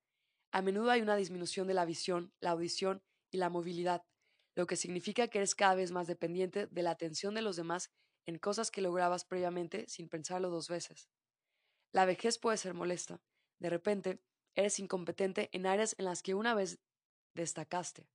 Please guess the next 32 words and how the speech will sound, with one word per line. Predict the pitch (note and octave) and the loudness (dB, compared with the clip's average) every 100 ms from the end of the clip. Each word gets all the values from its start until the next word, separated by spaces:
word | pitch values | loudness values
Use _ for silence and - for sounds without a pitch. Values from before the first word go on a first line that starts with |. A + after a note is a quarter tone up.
| _ _ _ _ _ - | _ _ _ _ _ -6
A | E3+ | 0
medida | F#3 G#3+ A#3+ | 2 4 4
que | A3+ | 2
dejas | G3 - F3 F#3+ | -2 -2 -4 -2
ir | F3+ | -2
el | E3+ | -2
sentirte | E3 D#3 F#3 E3+ | -6 -4 -4 -4
molesto, | E3 F3 E3+ E3 F3 _ _ | -2 -2 -2 -6 -12 _ _
sin | - E3 | -12 -8
embargo, | E3+ F#3+ F3+ F3+ - _ _ _ F3+ | 2 4 4 0 -6 _ _ _ -2
ves | G#3 | 0
que | - | 4
las | A3 G3 | 2 2
incapacidades | F#3+ - F3 - F#3 F#3+ | -4 -2 -2 2 2 4
de | F#3 | 2
los | E3+ | -2
mayores | E3+ E3+ F3+ F#3+ - - _ - | -2 0 0 0 -2 -8 _ -2
tienen | G#3+ A#3+ | 0 0
un | A3+ | -2
propósito. | F#3+ F#3 F#3 - F3 - - _ _ _ _ _ _ _ | -2 -2 -2 -4 -6 -12 -14 _ _ _ _ _ _ _
Consiguen | - F#3 A3 B3 B3+ | -4 -2 0 2 4
prepararte | A#3 G3 F#3 F#3 F#3+ | 4 6 6 6 0
para | F3+ F3 | 2 2
dejar | D#3+ F#3 F3+ | 0 -2 -2
el | |
mundo. | F3+ F3+ E3 - _ _ _ _ | -2 -6 -8 -14 _ _ _ _
Si | - | -2
aún | F3+ G#3 | 2 2
estuvieras | A3+ G#3+ F#3 F#3 | 2 2 4 2
involucrado | F#3 E3+ E3 F#3 F3+ F#3 - | -2 -4 -2 0 0 -2 -4
como | E3 D#3 D#3+ | -4 -2 -2
una | F#3 F#3 | -2 -4